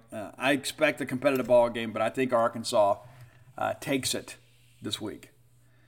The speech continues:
Georgia is at Auburn, and, uh, Auburn just doesn't have the horses to run with Georgia. Nobody does. That's not necessarily a criticism of the Tigers, but, uh, you know, they are a little bit talent deficient compared to Auburn standards, which is one of the reasons they were so aggressive in the portal. They're trying to win immediately.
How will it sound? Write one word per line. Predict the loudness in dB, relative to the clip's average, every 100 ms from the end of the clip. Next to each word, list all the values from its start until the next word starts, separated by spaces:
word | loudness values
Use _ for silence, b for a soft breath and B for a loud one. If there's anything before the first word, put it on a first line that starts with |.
| b b b b b b b -12
Georgia | 4 8 8 8 4 2
is | 4
at | 8
Auburn, | 10 10 8 2 -4 -4
and, | -2 2
uh, | 2 4
Auburn | 8 8 8 6
just | 2 8
doesn't | 10 10
have | 6 0
the | 0
horses | 2 2 2 -2
to | 0
run | 2 2
with | 2
Georgia. | 2 2 2
Nobody | 4 4 6
does. | 6 6 6 0
That's | -4 -2
not | -2
necessarily | 0 -2 2 4 4
a | 2
criticism | 2 2 2 0 -2
of | -4
the | 4
Tigers, | 4 4 0 -10
but, | -8 -8 -4
uh, | 0 0 0 -2
you | -4
know, | -2
they | 0
are | 4 4
a |
little | 4 0
bit | -4 -2
talent | 2 4 2 -2
deficient | -8 -4 -4 -4 -4
compared | -6 -2 -2 2
to | 4
Auburn | 6 6 2 -2
standards, | -2 0 0 0 -4 -6
which | -10
is | -4
one | 0 0
of | 0
the |
reasons | 0 0 -2 -4
they |
were | -6 -4
so | 0 0
aggressive | 2 0 0 -4 -8
in |
the | -8
portal. | 0 2 4 2
They're | 0
trying | -2 -2
to | -2
win | -2 -2
immediately. | 0 0 0 -2 -2 -4